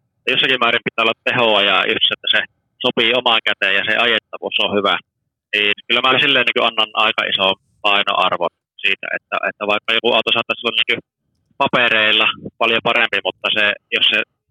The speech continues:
mikä fiilis siitä tulee, kun sinne eka-, ekan kerran istuu ja lähtee liikkeelle, niin se on mu-, mulle, mulle niinku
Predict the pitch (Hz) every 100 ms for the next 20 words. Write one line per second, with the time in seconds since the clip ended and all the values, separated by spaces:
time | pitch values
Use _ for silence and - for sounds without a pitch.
0 | _ _ _ 113 110 120 110 - 113 110
1 | 110 104 110 110 113 110 110 - 110 110
2 | 104 101 107 - - 95 92 - - 98
3 | - 107 104 101 - 95 90 - 107 101
4 | - - 113 110 120 139 113 - -